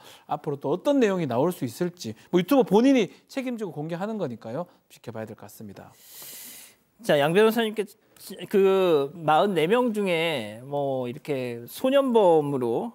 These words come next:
Speaker 2: 어, 뭐 그때 재판부가 그랬대요. "아, 교화의 가능성", 어, 하면서, 어, 소년범으로 이렇게 소년원에 보냈던 그 중에 하나가 나중에 말이죠.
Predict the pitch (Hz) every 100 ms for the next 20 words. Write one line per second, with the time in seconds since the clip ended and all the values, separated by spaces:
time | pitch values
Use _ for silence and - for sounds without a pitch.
0 | _ 220 120 113 107 104 127 - 131 110
1 | 120 131 156 160 - 147 180 175 165 -
2 | 135 139 127 - - - - 196 240 240
3 | 208 196 165 175 127 - _ _ 160 139
4 | 127 139 156 147 143 123 _ _ _ _
5 | - 127 120 - 202 208 190 156 143 147
6 | 143 143 131 135 127 113 - 214 214 202
7 | 180 156 170 151 147 151 139 - 147 147
8 | - 285 247 196 165 113 - _ _ -
9 | 160 180 233 214 160 135 214 175 110